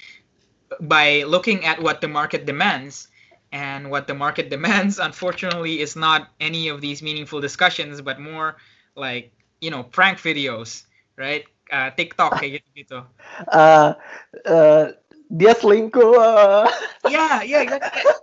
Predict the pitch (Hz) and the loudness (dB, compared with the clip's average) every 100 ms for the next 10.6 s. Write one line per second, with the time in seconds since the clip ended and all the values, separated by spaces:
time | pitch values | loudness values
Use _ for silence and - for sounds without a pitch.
0 | 494 - 202 302 320 285 233 262 294 277 | -8 -8 -8 -12 -6 -6 -4 -6 -4 -2
1 | 262 220 180 185 180 185 180 180 180 175 | -2 -4 -6 -6 -8 -8 -10 -10 -10 -10
2 | 170 214 190 180 175 202 262 247 - - | -12 -8 -8 -6 -10 -10 -10 -12 -20 -20
3 | - 208 214 208 233 302 302 254 262 277 | -12 -10 -10 -12 -12 -12 -12 -14 -12 -14
4 | 156 135 170 196 - 175 160 165 214 175 | -12 -12 -12 -14 -10 -8 -8 -4 -2 -2
5 | 131 - _ - - - _ _ 202 220 | -4 -10 _ -20 -20 -20 _ _ -14 -8
6 | 247 285 - 277 - - _ - - 277 | 2 2 4 0 -2 -18 _ -20 -18 -18
7 | 202 202 196 180 262 214 170 226 226 247 | -8 -6 -6 -4 -2 -4 -8 -14 -6 -4
8 | 226 220 214 - 226 202 190 - 208 180 | -4 -6 -10 -12 -10 -10 -12 -8 -8 -6
9 | 190 185 196 185 185 180 175 - 165 165 | -10 -10 -8 -10 -12 -14 -14 -10 -10 -10
10 | 147 160 170 175 127 120 | -12 -8 -8 -8 -10 -10